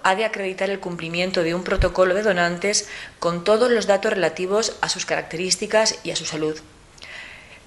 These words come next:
El número máximo de hijos generados con gametos del mismo donante es de seis. Corresponde a los donantes declarar si han realizado donaciones previas, cuándo y en qué centro.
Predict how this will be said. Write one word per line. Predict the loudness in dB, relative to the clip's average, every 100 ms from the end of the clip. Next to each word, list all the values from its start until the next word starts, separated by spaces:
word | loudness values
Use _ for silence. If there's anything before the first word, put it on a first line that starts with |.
| -2 0
El | 2
número | 0 0
máximo | 2 2 0 -2
de | -2
hijos | -2 -4
generados | -2 2 4 6 4
con | 0 -8
gametos | -6 -4 -2 -2 -2
del | -2
mismo | -2 0 0
donante | 0 0 0 0 0 0 -12 -20 -20 -20 -20 -2
es | 0 2
de | 4
seis. | 4 2 -2 0 0 0 -6 -20 -20 -8 2
Corresponde | 2 2 0 -2 0
a |
los | -2 0
donantes | 0 2 2
declarar | 0 2 2 2 0 -6 -20 -20 -4
si | 2 2 2
han | 2
realizado | 2 2 0 0 0
donaciones | -2 -4 -4 -2 -2 0
previas, | 4 6 6 4 0 -6 -16 -20 2
cuándo | 4 4 0 -8 -10 -12
y | -10
en | -8
qué | -8
centro. | -8 -10 -10 -12